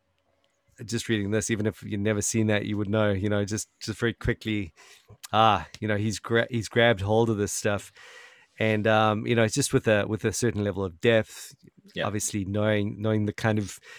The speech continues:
Speaker 1: being at that level of Hebrew that Klein was as well. I think he's, he's able to navigate that, you know, comfortably and, and, uh, confidently. And, um, and just,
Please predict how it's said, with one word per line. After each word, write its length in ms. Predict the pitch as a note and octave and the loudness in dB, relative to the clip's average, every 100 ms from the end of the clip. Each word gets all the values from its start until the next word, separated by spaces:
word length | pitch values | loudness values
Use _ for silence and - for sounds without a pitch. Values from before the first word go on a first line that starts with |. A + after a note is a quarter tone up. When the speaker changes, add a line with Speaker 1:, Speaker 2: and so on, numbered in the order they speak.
| - - | -8 2
Speaker 1:
being 240 | B2 A#2 | 4 4
at 140 | G#2+ | 4
that 220 | A2 G#2+ A2 | 2 2 2
level 420 | A2+ A2+ A#2+ A2 | 2 4 4 2
of 100 | G2 | 0
Hebrew 360 | F#2+ A2+ A2+ G#2 | 0 2 2 2
that 160 | G2+ | -2
Klein 320 | - A2 G#2+ | -2 -2 0
was 240 | G#2+ G#2+ G2 | 2 0 -2
as 160 | F#2+ | -6
well. 160 | F#2+ G#2+ | -2 0
I 120 | G#2 | 0
think 220 | G2+ G#2 | -2 -8
he's, 220 | G#2+ F#2+ - | -8 -10 -8
he's 160 | G2 | -4
able 160 | G#2+ G2 | -2 -2
to 80 | G2+ | -2
navigate 480 | G2+ G2+ G#2 G2+ - | -2 -2 -2 -4 -2
that, 160 | G2 - _ _ | -4 -6 _ _
you 160 | D3+ G2+ | -10 -8
know, 80 | F#2+ | -4
comfortably 640 | A#2 G2+ A2+ F#2+ G#2 G2+ | -4 -4 -4 -4 -4 -4
and, 240 | G2 G2 - - - - | -6 -10 -14 -20 -20 -10
and, 220 | G2+ F#2+ G2 | -6 -4 -4
uh, 100 | F#2+ | -6
confidently. 760 | - A2 A2+ G#2+ G2+ A2 G2+ - - - - - _ - | -4 -4 -2 -4 -4 -4 -6 -8 -20 -20 -20 -20 _ -2
And, 360 | A2 G#2+ G#2 | 2 2 2
um, 480 | G#2+ G#2+ G#2+ G#2 A2+ - - | 2 4 2 0 -6 -10 -6
and 280 | A2+ A2+ A2+ | -2 -2 2
just, 400 | C#3+ C3 - | 2 2 -2